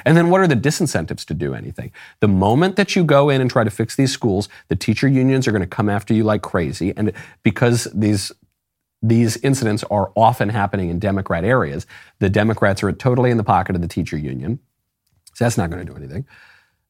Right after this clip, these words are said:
It, the moment you get involved, especially if it's a school with a lot of black students at it, you're gonna be called a racist. You're gonna be any, anything you try to do to reform these schools, you're gonna be called a racist. People who try to offer educational alternatives, like charter schools, are called racist somehow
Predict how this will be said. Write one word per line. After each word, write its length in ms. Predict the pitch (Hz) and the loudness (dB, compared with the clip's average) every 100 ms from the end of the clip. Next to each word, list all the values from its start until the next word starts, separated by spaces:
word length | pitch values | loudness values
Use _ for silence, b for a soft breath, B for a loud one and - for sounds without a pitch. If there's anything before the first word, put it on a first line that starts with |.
| _ _ | _ _
It, 140 | 156 - | -2 2
the 160 | 139 | 4
moment 360 | 127 131 165 160 | 4 4 2 2
you 120 | 156 | 2
get 140 | 151 | 2
involved, 600 | 147 135 123 113 117 117 - | 2 2 4 4 4 0 -6
especially 580 | - - 98 - 120 123 | -10 -2 -2 0 0 0
if 260 | - 107 | 0 -2
it's 240 | 110 104 - - | -2 -2 -4 -4
a 400 | 95 92 95 - - | -2 0 0 -4 -8
school 500 | - - 113 107 107 | -6 0 2 2 2
with 160 | 101 | 0
a 100 | 98 | 0
lot 240 | 90 95 104 | 0 2 2
of 200 | 95 - | 0 -4
black 260 | 95 113 | 0 0
students 400 | - - 90 85 | 0 -2 -2 -2
at 160 | - 67 | -6 -4
it, 140 | 107 | -4
you're 80 | 107 | -2
gonna 120 | 98 | -2
be 120 | 95 104 | -2 0
called 180 | 110 | 0
a 40 | 120 | 2
racist. 520 | 110 85 110 120 - _ _ _ _ _ - | 0 -2 -4 -6 -10 _ _ _ _ _ 2
You're 120 | 156 | 4
gonna 120 | 180 | 4
be 100 | - | 2
any, 260 | 208 233 - | 2 2 2
anything 400 | 214 262 262 233 | 4 4 4 2
you 100 | 220 | 2
try 220 | - 190 | 4 4
to 80 | 180 | 4
do 120 | 220 | 2
to 60 | 151 | 2
reform 300 | 92 92 82 | 0 -2 -4
these 140 | 78 | -4
schools, 220 | - 78 | -6 -4
you're 60 | 95 | -2
gonna 100 | 90 | -2
be 100 | 80 | -2
called 180 | 90 67 | -4 -4
a 40 | |
racist. 420 | 76 - - - B B | -8 -12 -16 -18 B B
People 280 | - 247 269 | 2 4 4
who 80 | 254 | 2
try 220 | - 208 | 4 4
to 60 | 196 | 4
offer 460 | - 175 180 165 - | 4 2 2 0 0
educational 600 | 156 151 160 151 156 139 | 0 2 0 0 2 2
alternatives, 520 | 127 110 160 147 87 | 2 0 0 0 -2
like 100 | 98 | -4
charter 240 | - 110 185 | 0 0 0
schools, 240 | - 90 | -2 -6
are 60 | 87 | -4
called 240 | 95 80 | -4 -4
racist 480 | 80 82 - - - | -8 -10 -12 -12 -6
somehow 380 | 107 90 90 | -4 -4 -8